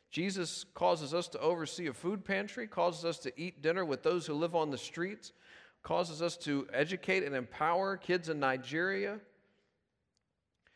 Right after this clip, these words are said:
uh, causes us to preserve language for people in the Himalayas. We have ministry partners who their life's work is to help a group of people in the Himalayan mountains preserve their language.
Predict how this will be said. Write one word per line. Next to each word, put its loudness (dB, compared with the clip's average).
uh, 0
causes 4
us 2
to -4
preserve 4
language 4
for 2
people -2
in 0
the 4
Himalayas. 4
We 2
have 4
ministry 2
partners 0
who 4
their 6
life's 4
work 2
is -4
to 2
help 2
a 2
group -2
of -12
people -2
in -2
the 0
Himalayan 0
mountains 0
preserve 0
their 2
language. -4